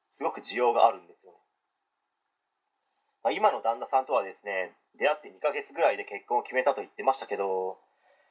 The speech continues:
まあ、そこに何があって、どうすればこういうことにならなかったのか、まあ、そしてこれからどうなっていくのかをですね、まあ、パートスリーで、まあ、完結したいと思います。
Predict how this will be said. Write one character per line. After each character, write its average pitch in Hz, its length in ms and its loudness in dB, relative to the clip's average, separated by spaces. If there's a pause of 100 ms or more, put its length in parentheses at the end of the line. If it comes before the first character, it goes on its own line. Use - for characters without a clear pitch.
ま 117 80 8
あ、 - 20 -2
そ - 120 -4
こ 160 100 2
に 135 60 -4
何 190 220 2
が 107 140 2
あ 113 40 4
っ - 160 -18
て、 98 400 0
ど 180 120 4
う - 40 2
す - 80 -6
れ 120 80 2
ば 101 80 2
こ 123 180 0
う 127 40 0
い 131 40 -4
う - 20 -10
こ - 80 -12
と 139 100 -2
に 104 60 -6
な 98 120 6
ら 147 100 6
な 147 120 2
か - 80 -4
っ - 80 -14
た 110 80 2
の 101 100 0
か、 90 380 2 (220)
ま 107 80 0
あ、 - 20 -4
そ 147 140 -2
し - 60 -10
て 117 340 0
こ 131 80 -4
れ 139 40 -4
か 143 120 4
ら 135 80 6
ど 165 120 -2
う 165 40 0
な 123 80 4
っ - 80 -10
て 107 80 -6
い 98 60 -8
く 139 100 -12
の 120 100 -2
か 101 140 2
を 95 60 0
で 87 100 -6
す - 100 -16
ね、 95 320 0 (160)
ま 117 60 4
あ、 - 20 6
パ 135 140 6
ー 135 80 4
ト 135 100 -8
ス - 140 -18
リ 135 120 -10
ー 107 40 -12
で、 90 280 -4 (320)
ま 107 80 -4
あ、 - 20 -10
完 120 200 2
結 113 200 -10
し - 60 -12
た 127 80 0
い 110 60 -2
と 98 80 -8
思 98 160 -8
い 95 40 -12
ま 95 100 -2
す。 - 160 -20